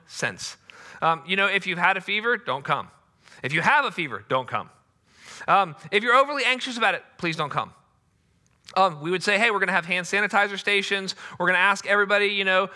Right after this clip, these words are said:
to, uh, to keep proper social distancing," but we're gonna put that on the individual. But let me just say, overall, we are incredibly excited. You're gonna hear more, uh, you're gonna hear more details and more information about how we're even gonna be launching a brand new series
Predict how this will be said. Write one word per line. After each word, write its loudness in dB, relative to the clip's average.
to, 0
uh, 2
to -14
keep -4
proper 2
social -2
distancing," -2
but -6
we're 2
gonna 2
put -4
that 2
on 4
the -6
individual. -4
But 0
let 2
me -6
just -6
say, 0
overall, 0
we -4
are 0
incredibly -4
excited. -4
You're -6
gonna -4
hear -4
more, 0
uh, 2
you're -2
gonna -2
hear -2
more -2
details -6
and -8
more -2
information -6
about 0
how 0
we're -10
even -8
gonna -4
be -8
launching -4
a -8
brand -6
new -8
series -4